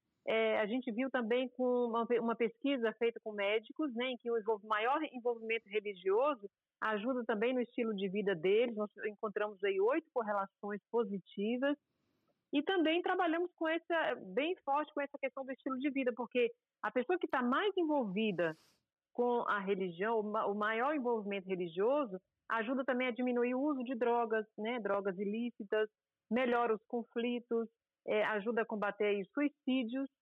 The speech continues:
e também as práticas criminais. E com relação ao que a professora Cristina falou sobre os oito remédios, né, nós trabalhamos aí com a nutrição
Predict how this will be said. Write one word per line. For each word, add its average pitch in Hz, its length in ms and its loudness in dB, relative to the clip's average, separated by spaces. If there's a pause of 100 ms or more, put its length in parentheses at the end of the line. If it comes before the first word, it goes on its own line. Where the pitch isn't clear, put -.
(260)
e - 100 -4
também 269 260 2
as 277 160 -2
práticas 254 500 0
criminais. 233 600 0 (420)
E 370 420 4
com 285 120 -4
relação 277 420 0
ao 240 40 -4
que 247 60 -2
a 233 40 -6
professora 233 340 -4
Cristina 220 400 -4
falou 240 380 0
sobre 214 220 -2
os 190 120 -2
oito 196 180 -2
remédios, 226 540 -4
né, 240 160 -4
nós 226 140 -4
trabalhamos 214 520 0
aí 202 300 0
com 202 80 -2
a 196 60 -2
nutrição 202 840 -2